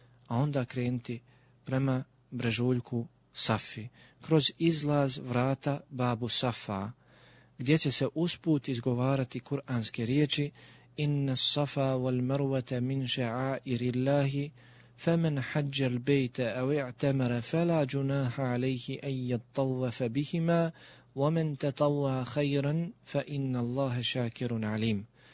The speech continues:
"Uistinu, Safa i Merva su od obreda Allahovih, od Allahovih propisa, njegovih znamenja, zato onaj koji Kabu hodočasti ili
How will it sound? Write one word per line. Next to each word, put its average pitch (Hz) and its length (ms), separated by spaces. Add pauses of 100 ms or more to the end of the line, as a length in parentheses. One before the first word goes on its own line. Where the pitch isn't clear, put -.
(360)
"Uistinu, 135 640
Safa 156 520
i 120 80
Merva 127 400
su 151 280
od 135 280
obreda 127 680
Allahovih, 117 800
od 131 160
Allahovih 139 600
propisa, 131 600
njegovih 139 460
znamenja, 135 640 (440)
zato 151 400
onaj 160 460
koji 139 260
Kabu 156 440
hodočasti 135 800
ili 135 340